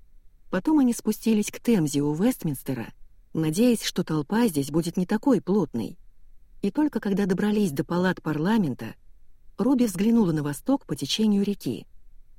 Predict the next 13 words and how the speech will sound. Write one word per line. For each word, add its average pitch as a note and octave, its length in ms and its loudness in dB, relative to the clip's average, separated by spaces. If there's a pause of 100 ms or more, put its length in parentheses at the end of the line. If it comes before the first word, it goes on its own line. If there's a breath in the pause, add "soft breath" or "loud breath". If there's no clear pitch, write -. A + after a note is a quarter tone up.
(400)
Лучи D#3+ 360 0
прожекторов D3+ 800 -2 (220)
образовали F3 640 0
огромную G#3 600 4
букву G3 420 0
«V» G3 360 0 (240)
в D3+ 160 -6
небе F3 320 2
над C#3 200 -2
куполом D3+ 400 0
собора D#3+ 400 -2
Святого F3+ 440 -2
Павла. E3+ 480 -4